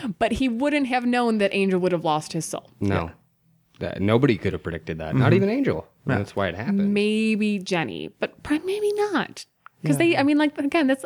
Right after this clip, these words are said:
Speaker 1: open to interpretation.
Speaker 3: Mm-hmm.
Speaker 2: Exactly.
Speaker 1: It wasn't the sex that did it.
Speaker 3: Yeah.
Speaker 2: No.
Speaker 3: And we don't know for sure at that point how much of the curse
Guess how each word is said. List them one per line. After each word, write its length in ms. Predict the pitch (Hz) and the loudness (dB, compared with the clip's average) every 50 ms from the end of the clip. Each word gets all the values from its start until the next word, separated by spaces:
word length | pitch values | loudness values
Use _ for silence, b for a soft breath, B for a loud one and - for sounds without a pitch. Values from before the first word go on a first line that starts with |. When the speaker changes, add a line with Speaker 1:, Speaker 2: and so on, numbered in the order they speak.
| - | -2
Speaker 1:
open 300 | - 330 - - 359 320 | -2 0 2 2 0 2
to 100 | - 330 | 4 2
interpretation. 720 | 311 294 294 302 285 - 277 269 269 277 277 - - 180 160 139 | 2 4 2 2 0 0 0 2 2 2 2 0 0 0 0 2
Speaker 3:
Mm-hmm. 60 | 131 | 2
Speaker 2:
Exactly. 260 | 117 120 - 240 233 | 2 2 2 0 -2
Speaker 1:
It 80 | - - | 0 0
wasn't 260 | 285 294 285 311 294 | 0 2 2 2 2
the 80 | 320 302 | 2 0
sex 320 | - - 262 254 - - | 0 2 0 0 0 -2
that 140 | - - - | -8 -8 -2
did 180 | 233 269 269 247 | 0 0 2 2
it. 220 | 208 170 - - - - _ | 0 -2 -4 -6 -12 -14 _
Speaker 3:
Yeah. 160 | - 113 104 107 - _ | -12 -10 -10 -12 -16 _
Speaker 2:
No. 100 | - 95 B B B B B B - | -20 -20 B B B B B B 0
Speaker 3:
And 140 | 196 202 226 | 2 2 4
we 60 | 262 | 4
don't 200 | 294 269 226 196 | 2 2 2 2
know 240 | 185 190 190 185 165 | 2 4 4 4 2
for 580 | - - - - - - - - 160 160 147 | 0 -6 -18 -20 -20 -20 -4 2 4 4 4
sure 580 | 135 - - - - - - - 170 170 180 180 | 4 2 2 2 2 2 2 4 4 4 4 4
at 140 | 160 147 - | 4 4 4
that 200 | 147 139 135 - | 2 0 2 0
point 240 | - 147 143 139 131 | 0 0 0 0 -2
how 220 | - - 135 139 | -2 0 2 2
much 260 | 143 143 143 135 - | 4 4 2 2 2
of 240 | - 135 123 110 107 | 0 0 0 -2 0
the 320 | 117 120 117 117 113 110 110 | 2 4 4 4 2 0 -4
curse 460 | - - 143 131 127 123 - - - | -4 -2 0 0 0 -2 -4 -6 -10